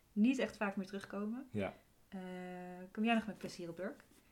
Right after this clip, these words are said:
Speaker 2: Ja, zeker. En, en misschien met steeds meer plezier eigenlijk, als ik er dan ben. Eh, misschien dat ik bepaalde dingen ook wel een beetje meer heb kunnen loslaten of zo. Nee, maar ik hou van Urk en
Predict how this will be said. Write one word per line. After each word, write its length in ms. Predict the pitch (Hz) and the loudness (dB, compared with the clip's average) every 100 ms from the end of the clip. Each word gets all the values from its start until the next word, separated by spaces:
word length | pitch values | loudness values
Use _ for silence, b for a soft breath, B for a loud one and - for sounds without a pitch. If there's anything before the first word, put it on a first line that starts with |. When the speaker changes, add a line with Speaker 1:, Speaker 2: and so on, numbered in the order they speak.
| - | 6
Speaker 2:
Ja, 320 | 151 127 117 | 12 12 12
zeker. 360 | 110 107 110 98 | 12 10 10 8
En, 340 | 98 98 101 101 | 6 4 2 4
en 120 | 107 | 4
misschien 280 | 104 117 107 | 4 6 6
met 180 | 104 | 6
steeds 280 | - 107 101 | 6 6 6
meer 160 | 107 107 | 4 2
plezier 320 | - - 92 | 0 -6 -4
eigenlijk, 380 | - 85 90 90 | -2 -2 -2 0
als 180 | 98 92 | 0 2
ik 60 | |
er 80 | 95 | 2
dan 180 | 92 95 | 2 6
ben. 320 | 98 113 127 b b b b b b - | 6 6 0 b b b b b b -10
Eh, 100 | 98 | -4
misschien 400 | 101 - 104 95 | -2 2 2 4
dat 120 | 98 | 4
ik 60 | - | 4
bepaalde 320 | - 107 98 | 4 4 6
dingen 180 | 98 95 | 4 4
ook 80 | 92 | 4
wel 100 | 101 | 4
een 60 | 92 | 6
beetje 260 | 95 98 | 6 6
meer 160 | 95 95 | 4 4
heb 120 | 90 | 4
kunnen 200 | 104 92 | 2 4
loslaten 560 | 87 87 - 82 80 - | 4 2 2 0 0 -4
of 60 | |
zo. 340 | - 98 135 147 - _ _ b b b - | 0 2 0 -2 -14 _ _ b b b 4
Nee, 360 | 104 92 95 | 8 10 10
maar 160 | 95 95 | 10 8
ik 200 | 107 104 | 8 8
hou 200 | 101 113 | 8 8
van 100 | 120 | 8
Urk 320 | 117 113 107 | 8 8 8
en 460 | 95 98 101 104 | 6 6 6 2